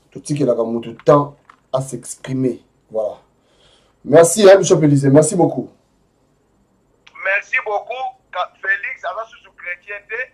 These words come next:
Speaker 2: akoti na franc-maçonnerie. Ba-, ce qui a dit que ça Sengaki mama man, mawa to.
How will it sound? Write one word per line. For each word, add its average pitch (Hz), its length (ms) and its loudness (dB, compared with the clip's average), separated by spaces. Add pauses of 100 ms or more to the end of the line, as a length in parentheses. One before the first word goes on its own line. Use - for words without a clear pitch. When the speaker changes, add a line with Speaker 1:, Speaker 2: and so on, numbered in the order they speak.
(360)
Speaker 2:
akoti 226 440 -14
na 180 180 -8
franc-maçonnerie. 156 920 -16 (600)
Ba-, 151 240 -12
ce - 160 -12 (100)
qui 220 140 -12
a 208 120 -2
dit - 160 -20
que - 60 -20
ça 165 180 -16 (440)
Sengaki 196 320 -18 (100)
mama 156 300 -14
man, 143 180 -14 (240)
mawa 143 300 -12
to. - 160 -20